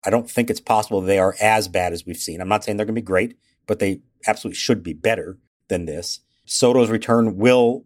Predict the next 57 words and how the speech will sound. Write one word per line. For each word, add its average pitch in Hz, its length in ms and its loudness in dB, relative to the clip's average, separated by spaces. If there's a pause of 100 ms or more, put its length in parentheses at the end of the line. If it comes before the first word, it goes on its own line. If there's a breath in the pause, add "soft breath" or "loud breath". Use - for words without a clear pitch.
ultimately 104 380 0
make 90 240 -4
a 85 60 -8
difference. 87 580 -8 (400)
Strasburg's 110 640 2
return, 113 500 0
we 104 100 -4
can 104 120 -6
get 107 160 0
to - 80 -4
that, 104 240 4
but 90 120 -6
he's 95 180 -6
gonna 104 200 -4
pitch - 300 -8
a - 60 -10
simulated 107 500 2
game 98 340 -2
on 90 200 -8
Thursday. 110 360 0
That's 101 240 0
a 98 40 -10
good 95 180 -4
sign, 98 420 -4
ultimately 87 360 -8
getting 85 180 -6
him 85 100 -14
back. 90 300 -4 (220 soft breath)
The 87 100 -4
bullpen 117 380 4
has 98 100 -4
been - 140 -4
fantastic. 104 720 -2 (400)
It 131 200 0
doesn't 190 300 2
feel 185 280 4
like 147 180 6
they're 127 220 4
that 147 240 2
far 127 280 6
off 143 300 6
from 117 100 0
actually 123 300 2
going 120 240 2
on 107 120 0
a 101 40 -4
nice 101 200 2
run 147 200 4
here. 95 120 -2
They 104 120 4
did 131 320 4
do 82 120 -6
it 80 80 -10
for - 120 -6
a 87 40 -4
few 90 200 -4
days. - 320 -6